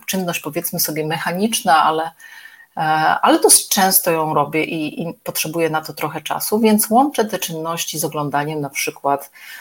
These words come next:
mm, serialu, mm, na Netflix. Przyznam szczerze, że samo oglądanie filmów, które notabene także bardzo lubię,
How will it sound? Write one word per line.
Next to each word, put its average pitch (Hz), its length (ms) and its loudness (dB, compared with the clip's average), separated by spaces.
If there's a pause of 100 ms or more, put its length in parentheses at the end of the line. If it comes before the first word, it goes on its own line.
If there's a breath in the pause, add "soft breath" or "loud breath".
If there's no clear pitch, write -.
(260 loud breath)
mm, 151 320 -2
serialu, 143 640 2 (220)
mm, 151 320 -6
na 151 100 2
Netflix. - 680 -2
Przyznam 220 380 6
szczerze, 185 340 4
że 165 220 4
samo 175 280 4
oglądanie 160 520 -2
filmów, 165 360 -4
które 170 260 -6
notabene 156 500 -4
także 156 320 0
bardzo 151 300 -2
lubię, 156 320 -2